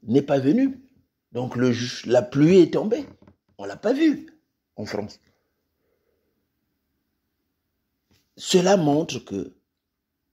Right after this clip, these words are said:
le, le torchon brûle entre monsieur Sassou et ses maîtres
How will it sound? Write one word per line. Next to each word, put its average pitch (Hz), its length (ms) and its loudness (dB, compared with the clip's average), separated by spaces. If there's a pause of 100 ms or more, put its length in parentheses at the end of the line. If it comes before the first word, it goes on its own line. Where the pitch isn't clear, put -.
(120)
le, 127 400 2
le 127 240 2
torchon 127 460 2
brûle 110 640 0
entre 120 280 -2
monsieur 110 300 -6
Sassou - 640 -6
et 107 80 -6
ses 90 160 -10
maîtres 92 420 -10